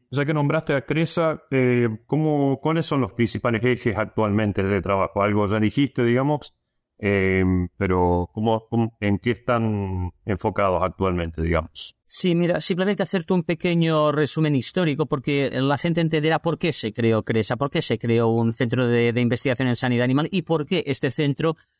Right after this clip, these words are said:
Speaker 2: eh, tiene también una parte de laboratorio y animalario en B S L tres, es decir, en bioseguridad de nivel tres. Básicamente, eh,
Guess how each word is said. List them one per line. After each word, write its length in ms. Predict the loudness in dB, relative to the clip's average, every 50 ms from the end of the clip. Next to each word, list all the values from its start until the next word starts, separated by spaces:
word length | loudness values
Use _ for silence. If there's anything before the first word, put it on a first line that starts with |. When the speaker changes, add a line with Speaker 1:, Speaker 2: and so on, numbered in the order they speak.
| _ _ -4
Speaker 2:
eh, 180 | -2 0 -2 -2 _
tiene 380 | -2 0 0 2 0 0 0
también 300 | 0 0 0 2 2 2
una 160 | 2 0 0
parte 260 | 0 -2 -2 0 0 0
de 80 | 2
laboratorio 560 | 2 2 0 0 -2 -2 0 0 0 2 2
y 40 | 2
animalario 680 | 2 2 2 2 2 2 2 0 2 2 2 2 0 0
en 160 | -2 -4 -4
B 80 | -2 -2
S 160 | -2 0 0
L 100 | 0 0 0
tres, 320 | 0 0 0 0 0 -2
es 100 | -4 -2
decir, 240 | -2 -2 -2 0 -2
en 60 | 0
bioseguridad 560 | 0 0 0 0 0 0 2 2 2 2 2 2
de 80 | 2
nivel 300 | 2 2 2 2 2 0
tres. 340 | -2 -2 -2 -2 -4 -8 -16 _ _ _ _ _ _ _ _ _ _ _
Básicamente, 840 | -6 -4 -2 -2 0 0 2 2 2 0 0 0 0 0 0 0 0
eh, 460 | 0 0 2 2 2 2 2 0 0